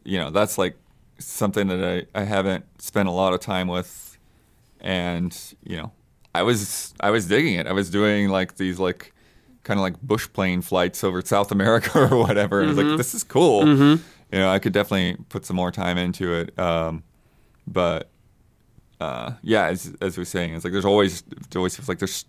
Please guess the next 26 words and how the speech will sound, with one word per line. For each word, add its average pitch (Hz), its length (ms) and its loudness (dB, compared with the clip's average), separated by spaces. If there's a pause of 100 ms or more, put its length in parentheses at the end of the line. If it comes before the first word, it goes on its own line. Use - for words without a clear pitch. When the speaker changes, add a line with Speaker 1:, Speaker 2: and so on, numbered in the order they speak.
Speaker 1:
something, 90 640 -2 (560)
some 156 160 6
Speaker 2:
Yeah. 127 80 2
Speaker 1:
project 104 400 2
to 104 80 -2
knock 95 260 0
you 95 100 2
out 92 120 4
of 90 80 2
whatever 90 300 2
weird 87 340 -2
thing 90 180 -2
you 87 80 -2
might 85 160 -4
be 87 140 -6
getting 87 240 -2
into. 87 320 -4 (160)
Speaker 2:
Oh, 151 200 6
I 139 120 4
actually 143 240 2
have 117 140 0
the 123 60 -6
better 113 300 -6
answer. 120 380 -8
It's, 135 360 0
um, 143 500 6